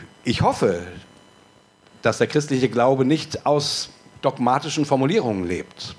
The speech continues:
weil dann kannst du den echt in die Tonne treten. Dann ist das ja nur Ideologie. Ich hoffe, dass hinter dem <laughs> christlichen Glauben tatsächlich ein liebevoller Gott steht, der sich um meine Kinder kümmert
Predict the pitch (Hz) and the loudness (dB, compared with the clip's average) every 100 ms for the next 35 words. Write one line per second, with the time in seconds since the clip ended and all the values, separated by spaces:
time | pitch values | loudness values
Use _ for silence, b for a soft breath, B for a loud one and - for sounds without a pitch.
0 | B B B B - 85 110 143 151 170 | B B B B -8 -6 -2 -2 0 0
1 | 147 147 135 - 147 151 175 95 - 87 | 0 -2 -6 -2 0 0 -2 -4 -6 -6
2 | 85 - - 95 107 143 135 123 127 127 | -8 -10 -6 -6 -2 -2 0 2 2 0
3 | 131 131 147 160 160 165 175 226 135 73 | -2 0 2 0 0 2 2 2 0 -2
4 | - - B B B B B - 143 175 | -14 -20 B B B B B -4 0 0
5 | 233 202 196 220 - 107 - 135 180 220 | 0 2 2 0 -6 -4 -2 2 2 2
6 | 165 143 175 240 - 143 147 143 151 170 | 0 0 -2 -4 -2 -2 0 0 0 0
7 | 170 147 226 240 165 143 127 123 139 120 | -2 -2 0 -2 -2 0 0 2 2 0
8 | 117 117 110 101 104 - 104 101 - B | 0 2 2 2 -2 -2 -2 -4 -4 B
9 | B B B - 110 110 120 110 110 127 | B B B -4 -2 0 0 2 2 2
10 | 233 151 104 82 | 2 0 -2 -8